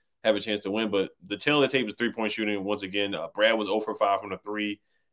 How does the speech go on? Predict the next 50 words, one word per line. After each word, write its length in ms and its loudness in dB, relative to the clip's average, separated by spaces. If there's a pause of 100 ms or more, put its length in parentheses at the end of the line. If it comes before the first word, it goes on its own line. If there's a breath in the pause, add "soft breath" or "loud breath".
and, 100 0
uh, 80 2
Porzingis 400 -2
was 80 -6
one 200 -2
for 100 -6
eight 120 -4
from 120 -10
the 40 -10
three. 180 -4
We, 240 0
we 160 2
hit 120 0
eight 220 0
threes, 200 -2
they 120 0
hit 240 -4
twenty-two. 400 -8
So 100 -16
simply 260 -6
put, 200 -6
that, 220 2
that's 200 0
just 200 -8
what 120 -2
it 120 -10
came 180 -8
down 280 -6
to. 220 -8 (380)
Uh, 220 6
but 100 10
I 60 12
did, 260 8
I 60 10
did 140 4
wanna 180 4
tip 160 -2
my 100 0
cap 240 2
to, 220 -4
to 180 -6
Denny 320 0
tonight. 280 -4
I 40 2
thought 160 2
he 60 -2
played 180 -6
really 180 -8
well 160 -8
tonight. 300 -20